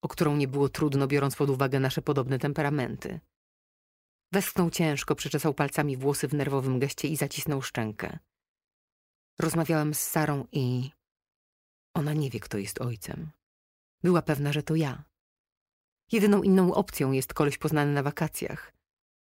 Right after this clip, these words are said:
Niestety nie przedstawił się jej. Nie pytała, bo to był tylko przygodny seks. Spotkała się z nim kilka razy w klubie obok hotelu na Hawajach, gdzie była na urlopie. Podobno miał około czterdziestki”.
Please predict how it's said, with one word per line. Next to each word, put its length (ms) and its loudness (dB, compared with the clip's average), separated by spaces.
Niestety 400 0
nie 100 0
przedstawił 500 -2
się 140 -4
jej. 340 -6
Nie 100 2
pytała, 340 2
bo 140 -2
to 140 0
był 260 0
tylko 280 0
przygodny 540 -2
seks. 420 -10
Spotkała 380 4
się 120 -2
z 40 0
nim 140 2
kilka 260 0
razy 220 4
w 80 -14
klubie 260 0
obok 220 -2
hotelu 360 -2
na 100 0
Hawajach, 600 -2
gdzie 140 0
była 180 0
na 120 2
urlopie. 600 -4
Podobno 340 2
miał 340 2
około 280 0
czterdziestki”. 840 -8